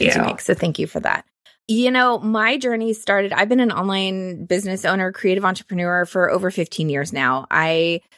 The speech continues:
Speaker 2: started my own stationery line in two thousand and eight. And at the time I was on Etsy, I was doing custom work. It's really word of mouth and referrals and direct to consumer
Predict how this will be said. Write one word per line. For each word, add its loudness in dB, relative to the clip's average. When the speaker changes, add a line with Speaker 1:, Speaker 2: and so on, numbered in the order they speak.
Speaker 2:
started 2
my 0
own -2
stationery -2
line -2
in -6
two -4
thousand 0
and -4
eight. -2
And -2
at -6
the -4
time 0
I -4
was -4
on -4
Etsy, 0
I 4
was -2
doing -6
custom -2
work. 2
It's -2
really 4
word 2
of -2
mouth 0
and -4
referrals -4
and -2
direct 0
to -2
consumer -2